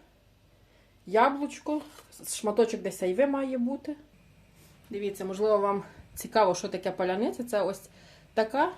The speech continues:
ліпьошечка. Ой, зараз покажу. Ось така ліпьошечка з тіста.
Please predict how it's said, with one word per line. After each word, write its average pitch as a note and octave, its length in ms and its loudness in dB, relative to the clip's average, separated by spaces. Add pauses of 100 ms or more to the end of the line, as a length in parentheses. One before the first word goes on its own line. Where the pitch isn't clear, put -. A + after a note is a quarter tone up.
(120)
ліпьошечка. C#4 880 2 (1700)
Ой, - 60 -20 (1400)
зараз - 240 -14
покажу. - 260 -16 (100)
Ось - 120 -12
така B3 260 0
ліпьошечка A3+ 680 -2 (680)
з - 120 -16
тіста. E3 460 -6